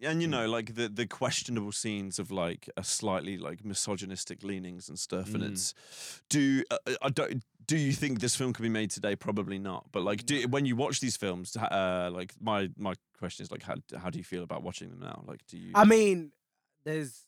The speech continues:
Speaker 3: um, like, a lot of the films that we've watched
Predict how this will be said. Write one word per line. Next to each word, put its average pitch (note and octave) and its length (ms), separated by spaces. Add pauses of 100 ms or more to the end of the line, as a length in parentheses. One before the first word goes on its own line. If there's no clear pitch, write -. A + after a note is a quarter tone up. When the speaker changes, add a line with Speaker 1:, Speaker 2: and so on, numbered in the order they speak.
(140)
Speaker 3:
um, A2+ 440 (1200)
like, A#2+ 140
a B2+ 40
lot B2+ 160
of A2 60
the A2 60
films G#2+ 260
that G#2+ 100
we've G2 240
watched G2 200